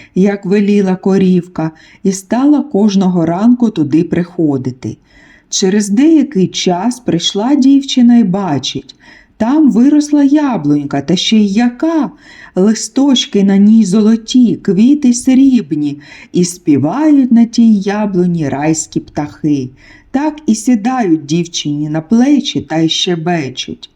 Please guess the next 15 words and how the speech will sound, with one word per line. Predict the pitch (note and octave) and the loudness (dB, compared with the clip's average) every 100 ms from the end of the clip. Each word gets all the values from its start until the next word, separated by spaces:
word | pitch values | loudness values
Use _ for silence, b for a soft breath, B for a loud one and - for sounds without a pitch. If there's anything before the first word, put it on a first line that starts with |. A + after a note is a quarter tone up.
| b b b b b b | b b b b b b
Дідова | D3+ F3 F#3 F3 D#3+ | -2 0 2 0 -2
дочка | D#3 D#3+ - - G#3+ B3+ | -2 -2 -4 -8 -6 -2
дивилась | C#4 C4 A#3 A#3+ A#3+ A#3 | 0 2 4 4 4 2
на | G#3 G3+ | -2 -4
це | G#3 G3+ | -2 -2
диво | F3 G3+ G#3 F3+ F3+ | 2 2 2 0 -4
й | D#3 | -4
раділа. | C3+ D3 C#3 D3 C#3 C3+ C3 - - _ _ _ | -4 -6 -4 -6 -6 -8 -10 -18 -20 _ _ _
Якось | E3+ E3+ G#3+ E4+ F#4+ G#3 E3+ - | -8 -4 -2 -2 -4 -4 -4 -4
повз | - G3 G3 | -4 -2 -4
село | - F3 E3+ E3 A3+ | -6 -2 2 2 0
проїжджав | D#4+ - F3+ E3 - F3 A3+ A#3+ - | -2 -2 0 0 -2 -2 -2 -6 -6
пан | D3 E3 F#3+ - | -8 -4 -4 -6
у | |
кареті. | E3+ G3 G3+ F3 C#3 C3+ - | -8 -4 -2 -2 -4 -8 -12